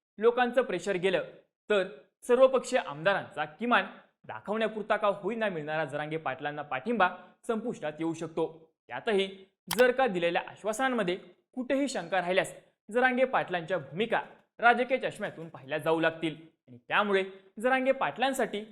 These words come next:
ही माघार राजकीय आत्महत्या ठरू शकेल. थोडक्यात जरांगे पाटलांनी उपोषण सोडलंय खरं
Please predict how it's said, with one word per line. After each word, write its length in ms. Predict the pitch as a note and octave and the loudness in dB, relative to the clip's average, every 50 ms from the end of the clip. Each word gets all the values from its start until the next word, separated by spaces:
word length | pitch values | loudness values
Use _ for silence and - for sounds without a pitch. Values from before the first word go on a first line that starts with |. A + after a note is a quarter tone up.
| - _ _ _ - | -20 _ _ _ -6
ही 80 | C4 D4+ | -4 -2
माघार 340 | D#4 D4+ B3+ F3+ E3+ E3+ F#3+ - - - _ _ - | 0 0 2 2 2 2 0 -2 -10 -20 _ _ -2
राजकीय 400 | F3+ G#3 A#3 G#3+ B3 A#3+ B3 C4 | 2 2 2 4 2 0 0 0
आत्महत्या 600 | - - - - - A3 G#3 E3 A#2+ A2 - D3 | -2 -2 -4 -6 -6 -6 -8 -8 -8 -6 -6 -6
ठरू 220 | D3+ E3 E3 F3 E3+ | -6 -4 -4 -4 -4
शकेल. 340 | E3+ F3 D#3+ E3+ E3+ D#3+ - - - - - - - - - - | -4 -4 -4 -2 -4 -4 -4 -4 0 4 6 8 8 10 8 6
थोडक्यात 320 | - D3 D#3+ - G3+ F#3+ F#3 - - - - _ _ _ F3+ | 6 2 0 0 0 0 -2 -4 -12 -20 -20 _ _ _ -6
जरांगे 360 | F3 A3+ A#3+ B3+ B3+ C4 C#4 | -2 -2 0 0 0 0 -2
पाटलांनी 560 | C#4 C#4 A3+ F3+ D#3+ F3 G3+ G3+ E3 D3+ E3 F3+ | 0 0 0 -2 0 -2 -4 -4 -4 -6 -8 -10
उपोषण 400 | - C#3+ - D#3+ D3 E3+ F3 E3+ | -10 -10 -12 -10 -10 -10 -12 -12
सोडलंय 360 | - E3 D3+ D3 E3 G3+ G3+ G3+ | -10 -10 -8 -4 -2 -2 0 0
खरं 180 | G3 F3 E3 | 0 0 -2